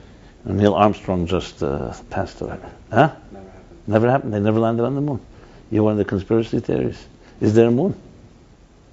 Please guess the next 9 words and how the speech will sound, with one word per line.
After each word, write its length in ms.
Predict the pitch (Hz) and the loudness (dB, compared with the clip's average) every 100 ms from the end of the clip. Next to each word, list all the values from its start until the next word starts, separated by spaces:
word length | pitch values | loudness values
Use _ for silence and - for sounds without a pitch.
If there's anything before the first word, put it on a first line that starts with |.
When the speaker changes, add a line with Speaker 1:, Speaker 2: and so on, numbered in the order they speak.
| _ _ - | _ _ -2
Speaker 1:
Huh? 220 | 113 175 - - - - - _ - - _ - - - _ _ - - - - - - - | 0 2 -2 -14 -20 -20 -20 _ -20 -20 _ -20 -20 -20 _ _ -20 -20 -20 -20 -16 -8 -2
Okay. 300 | 101 95 - - - - - - - - | 0 0 -2 -16 -20 -20 -20 -20 -8 4
Um, 480 | 107 101 95 90 85 - - - - - - | 6 6 2 0 -4 -14 -20 -20 -18 -10 0
the 120 | 113 | 4
Soviets 540 | - 143 165 165 - | 8 8 10 4 4
landed 300 | 165 165 175 | 4 4 4
on 120 | 180 | 2
the 40 | 190 | 2
moon. 240 | 180 113 | -2 -2